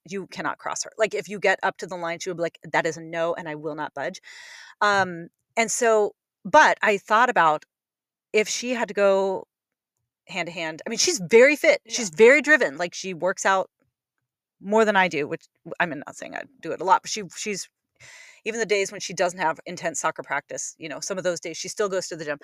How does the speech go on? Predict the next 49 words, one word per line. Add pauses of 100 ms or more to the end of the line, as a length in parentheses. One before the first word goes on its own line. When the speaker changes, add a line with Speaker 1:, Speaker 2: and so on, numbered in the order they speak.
(500)
Speaker 1:
But (1080)
she
could
not
hold
her
own
if
she
was
Speaker 2:
Mm-hmm.
Speaker 1:
taken
captive.
You
know
what
I
mean? (140)
Speaker 2:
Right. (140)
Speaker 1:
Like,
there
is
just
an
advantage
that
men
have (400)
over
women,
no
matter
how
much
they
train,
no
matter
how
fit
they
are. (520)
This
is
simply
a
reality.
And,
um,